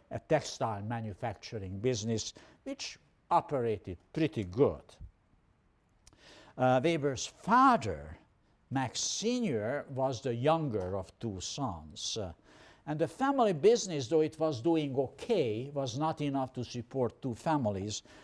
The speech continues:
Therefore, he was asked to, uh, learn some trade. So he, uh, uh, actually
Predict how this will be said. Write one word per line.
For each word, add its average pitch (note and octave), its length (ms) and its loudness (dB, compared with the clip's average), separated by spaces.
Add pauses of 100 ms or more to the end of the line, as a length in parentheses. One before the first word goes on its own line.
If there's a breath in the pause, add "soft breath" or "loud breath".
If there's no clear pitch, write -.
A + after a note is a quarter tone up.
(160 loud breath)
Therefore, C3+ 400 2
he C3 140 -4
was B2 260 -2
asked A2+ 520 -6 (360 soft breath)
to, A#2+ 420 -2 (100)
uh, A2 160 -8 (340)
learn A#2 420 -2
some G2 340 -8
trade. A2 640 0 (320 loud breath)
So B2 280 0
he, A2+ 280 -2 (160)
uh, G#2+ 180 -2 (200)
uh, G#2 160 -2 (320)
actually A2 540 -4